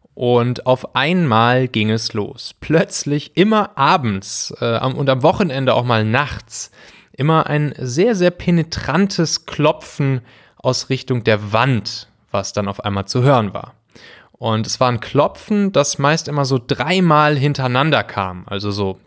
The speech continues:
tock, tock, tock. Manchmal war es auch nur zweimal. Und ja, das hat uns natürlich echt verrückt gemacht. Wir haben uns gefragt, was ist denn da los?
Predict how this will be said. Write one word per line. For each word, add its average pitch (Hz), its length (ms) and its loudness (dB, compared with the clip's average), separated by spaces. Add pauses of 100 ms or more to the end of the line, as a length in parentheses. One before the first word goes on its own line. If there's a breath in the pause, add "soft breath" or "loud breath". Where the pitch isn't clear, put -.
tock, - 420 -2 (560)
tock, - 520 -2 (680)
tock. - 360 -4 (520 soft breath)
Manchmal 202 720 -2
war 160 80 4
es 165 120 -2
auch 139 140 -4
nur 143 220 -2
zweimal. 101 880 -2 (720 loud breath)
Und 120 560 2
ja, 131 260 0
das 117 220 0
hat 123 100 -2
uns 143 220 -4
natürlich 117 500 -2
echt - 280 -4
verrückt 127 440 -2
gemacht. 95 460 -6
Wir 113 80 -2
haben 120 80 2
uns - 120 -4
gefragt, 117 400 -2
was 139 200 -2
ist 147 160 -2
denn 143 120 0
da 139 140 0
los? 135 640 4